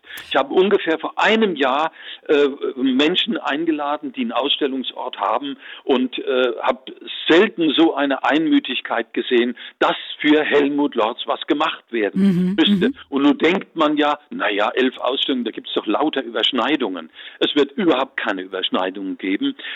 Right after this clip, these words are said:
Speaker 1: weil das Werk so vielfältig, so reich, so voller Überraschungen auch ist, mh, dass also alle Ausstellungen irgendetwas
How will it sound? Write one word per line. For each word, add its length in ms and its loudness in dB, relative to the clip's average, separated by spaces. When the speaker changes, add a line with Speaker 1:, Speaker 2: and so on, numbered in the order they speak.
Speaker 1:
weil 200 2
das 140 2
Werk 360 -2
so 380 4
vielfältig, 800 -2
so 360 4
reich, 560 0
so 460 2
voller 320 2
Überraschungen 720 -2
auch 240 -4
ist, 200 -4
mh, 260 0
dass 120 2
also 360 0
alle 420 2
Ausstellungen 720 2
irgendetwas 640 2